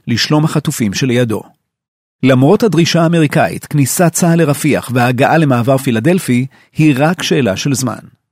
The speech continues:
גם החמאס מבין שהלחימה בעזה לא תסתיים אחרי ההסכם המסתמן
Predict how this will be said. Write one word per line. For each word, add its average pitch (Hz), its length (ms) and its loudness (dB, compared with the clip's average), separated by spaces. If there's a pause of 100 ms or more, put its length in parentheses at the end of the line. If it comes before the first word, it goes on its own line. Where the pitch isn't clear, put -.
(480)
גם 185 220 2
החמאס 175 420 0
מבין 123 320 2 (200)
שהלחימה 131 580 0
בעזה 127 540 2
לא 143 320 4
תסתיים 127 440 0
אחרי 110 300 -2
ההסכם 117 320 -4
המסתמן 113 540 -4